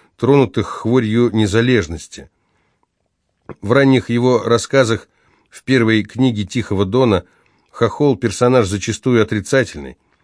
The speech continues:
Безусловный носитель донского менталитета, молодой Шолохов –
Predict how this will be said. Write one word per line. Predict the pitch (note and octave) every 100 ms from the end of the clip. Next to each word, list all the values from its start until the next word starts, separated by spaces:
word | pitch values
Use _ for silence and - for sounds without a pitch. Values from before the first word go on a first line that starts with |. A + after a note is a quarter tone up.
| _ _ _ -
Безусловный | G2+ A#2 F3 F3+ D3
носитель | B2 B2 E3 C3+ A2
донского | A2 G#2 - C3+
менталитета, | A2+ G2+ - F#2+ E2+ C#3+ C#3
молодой | G#2+ G2 F#2 G2
Шолохов – | - C#3 C#3 G#2+